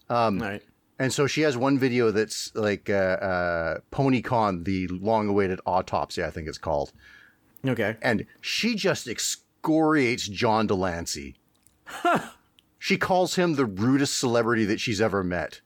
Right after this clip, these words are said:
Speaker 2: Hmm.
Speaker 1: <laughs> And accuses him of never having watched My Little Pony ever. <laughs>
Speaker 2: <laughs> Oh, no.
Speaker 1: <laughs> Any-,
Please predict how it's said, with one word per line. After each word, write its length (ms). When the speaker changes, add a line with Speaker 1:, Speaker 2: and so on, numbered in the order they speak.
Speaker 2:
Hmm. 300
Speaker 1:
<laughs> 120
And 140
accuses 480
him 120
of 140
never 300
having 300
watched 360
My 200
Little 220
Pony 360
ever. 340
<laughs> 260
Speaker 2:
<laughs> 1600
Oh, 180
no. 680
Speaker 1:
<laughs> 960
Any-, 220